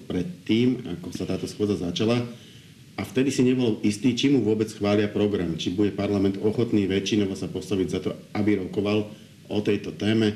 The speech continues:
Nakoniec sa ukázalo, že nielen, že mu schválili program, ale parlament schválil dokonca aj uznesenie, ktoré Smer S D navrhol k situácii v zdravotníctve. V spravodajstve T A S R je to zhrnuté takto. Poslanci Národnej rady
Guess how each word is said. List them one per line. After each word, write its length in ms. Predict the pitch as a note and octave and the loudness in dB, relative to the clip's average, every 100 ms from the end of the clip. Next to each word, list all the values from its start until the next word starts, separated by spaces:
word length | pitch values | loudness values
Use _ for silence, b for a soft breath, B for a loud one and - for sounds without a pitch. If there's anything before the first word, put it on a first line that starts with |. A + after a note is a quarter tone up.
| B B B - | B B B -2
Nakoniec 320 | A#2 B2+ A2+ | 0 2 2
sa 80 | G2+ | 0
ukázalo, 400 | G#2 A2+ G#2+ G2 | 0 0 0 0
že 160 | F#2 F#2 | 0 2
nielen, 240 | A#2 C3 | 4 2
že 160 | G#2 F#2+ | 2 -2
mu 240 | E2+ F2+ | -2 -6
schválili 480 | - G2 G2+ G2 F2+ | -4 -2 0 0 -2
program, 480 | G#2 F#2+ G#2+ A2+ A2 B B B - | -4 -2 0 2 0 B B B -8
ale 240 | F#2 F2 | -6 -4
parlament 720 | G2 A#2 A#2+ A#2 A2 G#2+ G#2 - | -2 0 2 4 4 2 0 -10
schválil 400 | - - A2 A2+ | -12 -4 0 2
dokonca 400 | G2 G#2 G2 G2 | 2 0 0 0
aj 80 | - | 0
uznesenie, 560 | B2 A#2+ - F#2 F2+ F2+ | 2 2 0 -2 -2 -4
ktoré 240 | F#2 F#2 | -4 -4
Smer 320 | - G2 G2+ | -2 -2 -2
S 160 | F2+ F2+ | -6 -2
D 160 | G2 | -2
navrhol 480 | F2+ F2+ G2+ G2+ - B B - | -2 -2 0 -2 -4 B B -8
k 160 | - | -4
situácii 400 | F#2+ F#2 F2+ F2 | 0 -2 -2 -2
v 80 | D#2 | 0
zdravotníctve. 600 | G2 A#2 A2+ G2+ - G2+ F#2+ - B B B B B - | 2 2 2 0 0 -2 -2 -6 B B B B B -14
V 320 | F2+ F#2 F2 - - - - - | -6 -4 -4 -8 -16 -20 -20 -12
spravodajstve 600 | - A2 G#2+ G2 - F2 | -2 2 2 0 -2 -2
T 80 | G#2 | 0
A 160 | G2 F2+ | 0 0
S 160 | D#2 A2 | -2 0
R 160 | G2+ | 2
je 80 | F#2 | 0
to 160 | - D#2 | -2 -4
zhrnuté 400 | F2 F2 E2+ E2 | -4 -2 -4 -2
takto. 400 | G2+ - F2+ F2 B B B B - | -2 -2 -6 -6 B B B B -6
Poslanci 400 | D3+ D3+ C3 A#2 | -2 2 2 2
Národnej 400 | G#2 A2+ G2 F2+ | 2 2 2 2
rady 240 | G#2 A2+ | 2 2